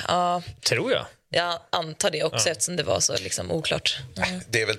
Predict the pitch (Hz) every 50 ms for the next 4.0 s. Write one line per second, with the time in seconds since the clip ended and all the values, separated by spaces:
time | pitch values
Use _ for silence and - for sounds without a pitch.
0 | - - - 113 120 139 131 143 127 - 139 123 110 - - 104 - - - 127
1 | - - - 113 98 90 - - _ - - - 117 98 101 98 107 107 87 -
2 | - 113 104 104 104 101 101 - 110 98 101 107 - 120 113 - - 107 85 80
3 | 76 - 107 95 90 76 95 104 107 104 98 90 87 90 98 92 90 85 82 82